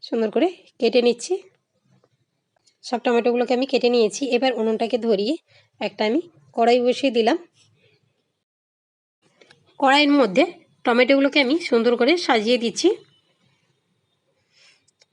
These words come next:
এভাবে করে কাটার দিকটা কড়াইয়ের নিচের দিকটা থাকলে খুব তাড়াতাড়ি ভাপানো হয়ে যায়। সবগুলো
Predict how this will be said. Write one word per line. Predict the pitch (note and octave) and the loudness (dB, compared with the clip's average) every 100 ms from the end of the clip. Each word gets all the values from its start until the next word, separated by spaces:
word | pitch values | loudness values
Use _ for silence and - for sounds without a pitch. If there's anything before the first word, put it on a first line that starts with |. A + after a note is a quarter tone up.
| _ _ - | _ _ -8
এভাবে | A#3 C#4 C#4+ D4+ | 0 2 0 0
করে | C#4 F4 - _ _ _ - _ _ _ - | -2 -2 -6 _ _ _ -20 _ _ _ -4
কাটার | B3 C4 A#3+ | 0 0 0
দিকটা | C4+ - G4+ - _ _ | -4 -2 -2 -4 _ _
কড়াইয়ের | C4 B3+ C4+ | 2 2 2
নিচের | B3 A#3+ A#3+ | 0 0 -2
দিকটা | A#3+ C#4+ | -2 -2
থাকলে | C#4 A3 B3+ C4+ | -2 -2 -2 0
খুব | D4+ C#4+ | 0 0
তাড়াতাড়ি | A#3 A#3+ B3+ A4 - _ - | 0 2 2 0 -4 _ -4
ভাপানো | A#3+ A#3+ C4 C4+ | 0 2 4 4
হয়ে | A3+ A3 | 4 4
যায়। | F4+ - _ _ _ _ _ _ C3 C3 _ _ _ _ _ _ _ _ _ _ _ _ _ _ _ _ _ _ _ _ _ _ _ _ _ _ _ | 0 -2 _ _ _ _ _ _ _ _ _ _ _ _ _ _ _ _ _ _ _ _ _ _ _ _ _ _ _ _ _ _ _ _ _ _ _
সবগুলো | - C4 B3 | -6 -4 -2